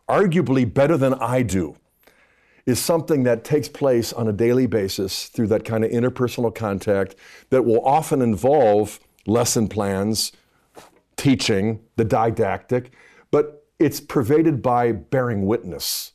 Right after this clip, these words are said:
which means that we have to allow ourselves to hear again and again what Jesus continually reminds me of, and that is, "I want to draw close to you more than I want to use you to draw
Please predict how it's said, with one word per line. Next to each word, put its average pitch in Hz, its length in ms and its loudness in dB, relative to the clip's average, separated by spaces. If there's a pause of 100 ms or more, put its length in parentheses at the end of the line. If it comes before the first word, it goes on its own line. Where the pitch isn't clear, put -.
(600)
which 131 240 -2
means 139 440 0
that 110 340 -2 (460)
we 117 120 0
have 139 380 -4
to 123 500 -2
allow 113 380 0
ourselves 104 580 -2
to 104 100 -8
hear 98 560 -2
again 107 300 -2
and 131 140 -2
again 92 440 -4 (500)
what 101 160 0
Jesus 123 460 -2
continually 131 680 -2
reminds 107 480 -2
me 95 140 -2
of, 87 180 -4
and 101 160 -6
that 107 160 -2
is, 104 180 -2 (600)
"I 127 100 2
want 127 360 2
to 110 40 0
draw 107 300 -2
close 110 380 -2
to - 120 -12
you 95 220 0
more 104 420 0
than 101 180 -2
I 98 120 -4
want 101 280 -2
to 92 60 -2
use 104 400 -2
you 87 220 -2
to 90 100 -10
draw 95 260 -2